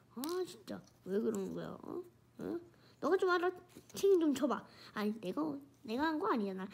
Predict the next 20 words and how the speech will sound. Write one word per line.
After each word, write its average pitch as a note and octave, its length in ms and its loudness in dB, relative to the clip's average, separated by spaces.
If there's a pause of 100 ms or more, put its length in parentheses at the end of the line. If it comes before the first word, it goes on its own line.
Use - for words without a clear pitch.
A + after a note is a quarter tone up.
(120)
책임 - 280 -6
좀 A#4+ 140 8
져보라니까. - 600 2 (220)
왜 G4+ 60 12
이렇게 D5+ 280 12
뭐 C#5+ 220 2
이상해? G4+ 540 0
그럼 G4+ 240 8
우리 G#4+ 220 10
이 - 20 6
세자가 G4+ 360 0
돈도 F#4+ 320 4
못 F#4+ 140 4
걸고 G4 380 4
거시 F#4+ 380 6 (240)
생활로 F#4 600 6 (200)
길을 F4 240 6
쫓아다니다가 D4+ 680 2
깡패들한테 D4 720 2
맞고 G3+ 260 0